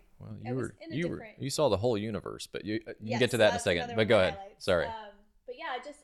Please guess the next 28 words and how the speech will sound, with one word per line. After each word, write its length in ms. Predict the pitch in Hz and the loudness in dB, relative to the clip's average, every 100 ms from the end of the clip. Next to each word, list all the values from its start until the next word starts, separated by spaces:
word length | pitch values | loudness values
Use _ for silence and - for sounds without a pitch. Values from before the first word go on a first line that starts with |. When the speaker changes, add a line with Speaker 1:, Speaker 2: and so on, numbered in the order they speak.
| 254 | _
Speaker 2:
remember 240 | 240 233 | -20 -18
having 240 | 226 220 214 | -12 -12 -12
so 100 | 208 | -18
much 120 | 202 - | -20 -16
gratitude 560 | 202 202 208 208 208 196 - | -10 -8 -8 -8 -6 -6 -8
for, 360 | 196 196 196 - - - | -8 -6 -8 -10 -20 -10
like, 200 | 220 220 - - - - - | -8 -8 -12 -20 -20 -20 -10
my 80 | 240 | -10
kids 600 | - 349 311 233 196 - | -4 0 2 2 0 -12
and 460 | 208 214 214 214 208 - _ _ | -10 -10 -10 -12 -14 -20 _ _
you 460 | 233 302 302 262 | -6 -4 -2 0
and 120 | 214 202 | 0 -2
our 400 | 208 214 208 214 | -6 -8 -10 -10
day-to-day 460 | 214 226 262 262 | -4 -4 0 0
life 380 | 240 262 262 233 - | 2 0 0 -2 -6
and 180 | 208 202 | -14 -12
my 140 | 202 208 | -10 -6
work 480 | 226 277 - - - | -2 -2 -4 -14 -12
and, 140 | 196 190 190 | -10 -10 -14
you 100 | - 220 | -10 -8
know, 100 | 214 | -6
just 300 | 226 - - - - - | -6 -10 -16 -20 -20 -4
everything 680 | 220 226 247 240 220 214 208 - | -2 -2 -6 -6 -8 -6 -8 -4
felt 300 | 202 202 - | -4 -4 -6
like, 340 | 190 185 - - - _ - _ _ 277 | -8 -8 -10 -20 -20 _ -20 _ _ -18
oh, 180 | 277 | -12
I'm 120 | 247 226 | -12 -8
just, 360 | 247 247 - | -8 -8 -18